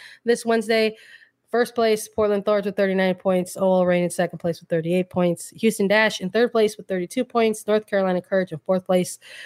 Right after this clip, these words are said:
with thirty-two points. Washington Spirit in fifth place with thirty points. And New Jersey, New York, Gotham F C in sixth place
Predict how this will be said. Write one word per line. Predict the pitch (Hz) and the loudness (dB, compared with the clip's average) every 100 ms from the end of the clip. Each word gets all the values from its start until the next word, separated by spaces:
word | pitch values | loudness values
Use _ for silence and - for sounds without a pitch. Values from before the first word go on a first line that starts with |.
| - - | -10 -8
with | 190 | 0
thirty-two | 185 175 - 180 | 0 0 -4 -8
points. | - 175 170 - 175 | -2 -2 -2 -6 -2
Washington | 190 202 - 190 175 | 0 2 0 -6 -6
Spirit | - - 214 208 196 | -8 -2 2 4 2
in | 170 | -2
fifth | - 202 196 | -4 -4 -2
place | 190 185 | -4 -4
with | 180 | -4
thirty | 185 180 | -2 -2
points. | 175 180 170 165 - | -4 -4 -2 -4 -8
And | - 170 | -6 -4
New | 165 | -4
Jersey, | 175 196 190 180 | -2 -2 0 0
New | 175 | 0
York, | 170 175 - | 2 0 0
Gotham | 165 165 175 | -2 -2 -2
F | 160 | -4
C | - - 233 214 | -4 0 2 2
in | 175 | -2
sixth | - 254 254 - | -2 -2 -2 0
place | 214 202 | 0 0